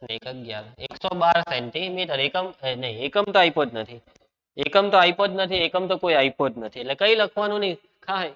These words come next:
એમ લખી શકાય, એકસો બાર એકમ. પરિમિતિ છે એકસો બાર એકમ. નહીં લખશો તો ચાલશે.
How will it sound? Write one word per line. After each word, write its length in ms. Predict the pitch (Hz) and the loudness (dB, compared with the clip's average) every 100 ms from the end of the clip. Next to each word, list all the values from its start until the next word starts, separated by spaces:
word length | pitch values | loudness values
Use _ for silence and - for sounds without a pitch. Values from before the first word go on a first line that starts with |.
| 165 | -6
એમ 220 | 185 247 | -4 -2
લખી 220 | 240 240 | -2 -2
શકાય, 260 | 202 180 160 | -2 0 0
એકસો 280 | 160 220 | 2 0
બાર 260 | 202 185 190 | 2 4 4
એકમ. 320 | 175 160 127 | 2 -2 -4
પરિમિતિ 520 | 110 156 190 185 180 | -4 -2 -2 0 0
છે 100 | 180 165 | 0 -2
એકસો 240 | 170 170 | -2 -4
બાર 240 | 151 120 | -2 -2
એકમ. 200 | 123 120 120 | -2 -6 -6
નહીં 160 | 139 | -4
લખશો 240 | 135 - 139 | -4 -4 -6
તો 100 | 131 | -6
ચાલશે. 340 | 113 107 - | -10 -14 -18